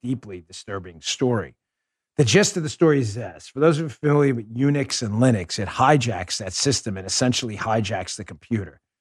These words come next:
Now, with the growing sophistication of spyware around the world, I had Morgan Wright on my Fox show, uh, a, uh, an expert in internet security.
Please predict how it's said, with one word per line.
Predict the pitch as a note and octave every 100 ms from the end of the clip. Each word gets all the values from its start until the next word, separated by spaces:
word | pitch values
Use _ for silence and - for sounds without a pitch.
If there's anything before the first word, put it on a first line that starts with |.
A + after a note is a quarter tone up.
| _ _ _ _ _ -
Now, | C#3 A2+ C#2 _ _ _ _ _ _ _ _ _ _ _ _ _
with | C#3+ C#3
the | C#3
growing | C#3 D3+ F3 F#3
sophistication | - D3 D#3+ - C#3+ D3 C#3+ B2
of | A2+
spyware | - C#3 C3 C3 A#2 G2+
around | G#2 A2+ A#2
the | A2+
world, | A#2+ A2+ G2+
I |
had | G#2+ D3+
Morgan | D3+ C#3+ C3 B2
Wright | C3 B2
on | F#2+
my | F#2+
Fox | - G2 G#2 -
show, | - B2+ B2
uh, | - F#2+ F2 E2+ _
a, | G2+ F#2+
uh, | E2 D#2 _
an | G#2
expert | G#2+ - - C3 C3
in | A2 F#2 F2+ -
internet | A#2+ A2+ A2 -
security. | - - A#2 A#2 C3+